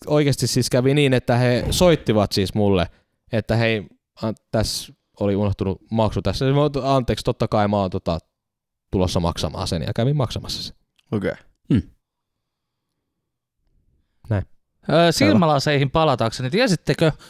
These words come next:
Speaker 1: Boomer.
Speaker 4: että
Speaker 1: Niin.
Speaker 4: tota, äh,
Speaker 2: Boner.
Speaker 4: kaik-, suurin piirtein kaikki isoimmat merkit, mitä silmälaseja tehdään, niinku Oakley, niin aurinkolaseja, Ray-Ban, öö,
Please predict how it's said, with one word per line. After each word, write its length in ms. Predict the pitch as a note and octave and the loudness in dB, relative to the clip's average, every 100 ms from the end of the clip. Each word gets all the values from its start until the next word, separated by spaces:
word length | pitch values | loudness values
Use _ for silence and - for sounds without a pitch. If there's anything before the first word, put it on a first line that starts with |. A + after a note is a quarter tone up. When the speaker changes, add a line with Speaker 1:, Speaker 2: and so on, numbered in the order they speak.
| C3 | 0
Speaker 1:
Boomer. 260 | B2+ A#2 A2+ - - | 2 2 -2 -6 -4
Speaker 4:
että 160 | D3+ E3+ F3+ | 2 4 4
Speaker 1:
Niin. 60 | D3+ | 2
Speaker 4:
tota, 360 | D#3+ F3+ F3+ - - - | 2 2 0 -2 -14 -2
äh, 260 | A3+ F#3 D3 - - - - G#2 | 2 4 2 -2 -12 -18 -4 2
Speaker 2:
Boner. 180 | A2+ | 6
Speaker 4:
kaik-, 340 | C3+ G#3+ - - D#3+ | 6 6 4 -2 -2
suurin 340 | F3 A3+ A3 | 2 4 4
piirtein 320 | F3 D3+ C#3+ C#3 | 2 2 2 2
kaikki 520 | F#3 F3+ - B2+ A#2+ - - _ _ B2+ | 2 2 0 -2 -2 -8 -20 _ _ 0
isoimmat 440 | B2 C#3+ F#3+ - | 2 2 2 0
merkit, 440 | C3+ B2+ B2 B2 - - - _ _ _ _ | 0 0 0 -4 -8 -20 -20 _ _ _ _
mitä 220 | G#2 A#2+ G#2+ | -4 -2 0
silmälaseja 580 | B2+ G#2+ G#2+ G#2 A2 | 0 0 0 0 0
tehdään, 240 | G#2+ A2 A2 | 0 0 0
niinku 240 | G#2 F2 | 0 2
Oakley, 380 | A2+ A2+ - B2 - - - - | 2 2 0 -2 -2 -14 -20 -4
niin 300 | A#2+ A2+ A2+ | 0 2 4
aurinkolaseja, 520 | A2 G#2+ G#2+ G#2+ A2+ | 4 4 2 2 2
Ray-Ban, 540 | A2+ A#2 G#2 G#2 G#2 G#2 | 2 2 2 2 2 0
öö, 720 | - G2+ G2+ G2+ G2 G2 | 2 2 4 4 2 0